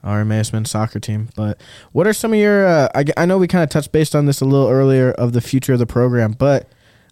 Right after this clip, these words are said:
uh, what is, what kinda is your ideal for men's soccer future moving forward, maybe for a year from now, but even just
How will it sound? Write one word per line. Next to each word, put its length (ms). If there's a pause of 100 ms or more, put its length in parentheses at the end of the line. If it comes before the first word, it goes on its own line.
uh, 540
what 300
is, 500
what 300
kinda 260
is 340
your 320
ideal 440
for 360 (200)
men's 320
soccer 420
future 560 (380)
moving 340
forward, 480
maybe 340
for 240
a 40
year 240
from 180
now, 320 (340)
but 120
even 200
just 320